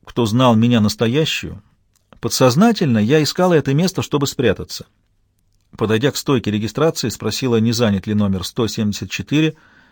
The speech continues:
номер Зака. Поглядывая на мусорный мешок у меня в руках, девушка за стойкой сказала: «Свободен». Радуясь, что у меня хватило хладнокровия хотя бы переодеть рубашку,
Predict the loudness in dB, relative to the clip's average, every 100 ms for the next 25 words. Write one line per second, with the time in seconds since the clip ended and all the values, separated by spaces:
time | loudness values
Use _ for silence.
0 | _ _ -8 -2 -2 -2 -2 -4 -6 -20
1 | _ _ -20 -20 -20 -20 _ _ _ 0
2 | 2 6 6 6 4 4 2 2 0 2
3 | 2 2 0 0 2 2 0 -2 -2 -2
4 | 0 0 0 -2 -2 0 -2 -2 -2 -2
5 | 0 2 0 -2 -6 -4 -2 -4 -6 -8
6 | _ -20 _ _ _ _ _ -20 _ _
7 | 0 2 4 4 0 -2 -10 -2 0 2
8 | 2 0 -4 -2 -2 -2 -2 -2 -2 -2
9 | -4 -4 -6 -2 -2 -2 -2 -2 -2 -2
10 | -4 -2 -2 -2 -8